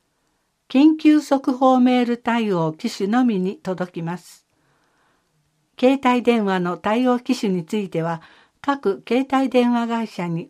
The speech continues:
お問い合わせください。情報を集めて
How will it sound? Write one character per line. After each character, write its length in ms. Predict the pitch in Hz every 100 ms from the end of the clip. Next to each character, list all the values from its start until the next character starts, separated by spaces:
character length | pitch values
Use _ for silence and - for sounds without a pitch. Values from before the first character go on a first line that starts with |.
| -
お 80 |
問 220 | 165 233 226
い 40 |
合 100 | 214
わ 60 | 208
せ 140 | 202
く 140 | 190
だ 100 | 190
さ 220 | 175 - 165
い。 100 | 156 _ _ _ _ _ _ _ _ _ _ _ _ _ _ _ _ _ _ _ _ _ _ _ _ _ _ _ _ _ _ _ _ _ _ _ -
情 300 | 233 302 285
報 480 | 285 277 262 254
を 120 | 240 -
集 240 | 233 -
め 160 | 220 185
て 240 | 170 175